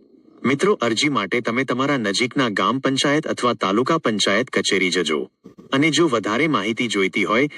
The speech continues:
તો ગુજરાત સરકારની વેબસાઇટની મુલાકાત લો, જે નીચે ડિસ્ક્રિપ્શનમાં મૂકેલી છે. અત્યારનો સમય ડિજિટલનો છે, તો ઓનલાઈન અરજી પણ ચાલે છે. તો નજીકના સાયબર કાફેની મુલાકાત લો.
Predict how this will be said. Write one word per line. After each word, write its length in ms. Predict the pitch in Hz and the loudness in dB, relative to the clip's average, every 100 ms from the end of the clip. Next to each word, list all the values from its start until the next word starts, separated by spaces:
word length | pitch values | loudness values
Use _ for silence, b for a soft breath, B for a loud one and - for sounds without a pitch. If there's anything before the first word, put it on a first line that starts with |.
| B | B
તો 80 | 175 | 0
ગુજરાત 400 | 131 107 113 147 | 2 2 2 0
સરકારની 540 | - 123 110 127 143 | 0 -2 0 2 2
વેબસાઇટની 580 | 131 87 - 110 107 156 | 2 0 0 0 0 0
મુલાકાત 560 | 117 87 90 92 85 98 | 2 0 -2 -2 -4 0
લો, 240 | 98 156 B B | 2 2 B B
જે 180 | 113 202 | 0 2
નીચે 280 | 170 143 180 | 2 2 2
ડિસ્ક્રિપ્શનમાં 760 | 139 - 113 95 170 170 180 | 0 -2 -2 0 0 0 0
મૂકેલી 380 | 160 - 98 90 | 0 0 -2 0
છે. 320 | - 85 - _ _ _ | 0 0 -2 _ _ _
અત્યારનો 520 | 131 113 135 151 175 202 | -6 0 0 2 2 0
સમય 340 | - 123 147 | 0 0 0
ડિજિટલનો 600 | 110 95 110 113 95 92 | 0 0 0 0 0 0
છે, 240 | - 92 - B - | 0 -2 -4 B -4
તો 140 | - | -2
ઓનલાઈન 420 | 120 123 139 156 160 | 0 2 2 2 0
અરજી 340 | 101 98 117 | -2 0 0
પણ 180 | 113 127 | 0 -2
ચાલે 340 | - 110 95 | 0 0 0
છે. 320 | 87 82 71 _ _ _ | 0 -2 -4 _ _ _
તો 80 | 185 | 2
નજીકના 520 | 135 107 147 170 190 | 4 2 0 0 0
સાયબર 400 | 185 117 107 135 | 0 -2 0 0
કાફેની 420 | 139 107 120 117 | 0 -2 0 0
મુલાકાત 540 | 110 90 87 85 80 - | 0 0 0 -2 -4 -2
લો. 240 | 80 71 | -2 -2